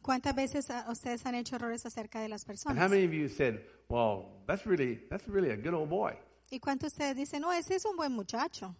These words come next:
Speaker 2: And you find out
Speaker 1: Y luego se dan cuenta
Speaker 2: it's not a good old boy.
Speaker 1: que no era tan buen muchacho.
Speaker 2: Or you say, "I don't like that person."
Speaker 1: O a veces decimos, "No me gusta esa
Speaker 2: And then
Speaker 1: persona".
Speaker 2: you find out, hey, they're really okay.
Speaker 1: Y luego nos damos cuenta que en realidad son buenas
Speaker 2: A-,
Speaker 1: personas.
Speaker 2: anybody ever had that happen?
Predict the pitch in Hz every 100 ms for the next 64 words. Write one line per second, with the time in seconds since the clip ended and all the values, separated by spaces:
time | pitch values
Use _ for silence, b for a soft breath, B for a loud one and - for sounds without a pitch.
0 | - - 120 113 120 117 127 175 156 -
1 | - _ - 247 233 240 240 233 220 226
2 | 294 320 254 175 196 277 294 120 98 90
3 | 85 - - 233 220 226 233 233 220 220
4 | 220 214 330 - 185 - _ _ _ -
5 | 120 127 120 123 104 95 - 170 240 131
6 | 190 - 139 - 117 - 90 - _ _
7 | 240 254 269 294 294 285 285 269 254 220
8 | 247 226 330 320 277 220 208 123 147 208
9 | 190 139 127 131 131 - - 196 117 101
10 | 135 107 120 135 226 240 - - 294 294
11 | 285 302 269 254 269 294 277 302 311 277
12 | 240 214 208 226 220 214 - - 349 285
13 | 165 175 156 175 175 170 175 -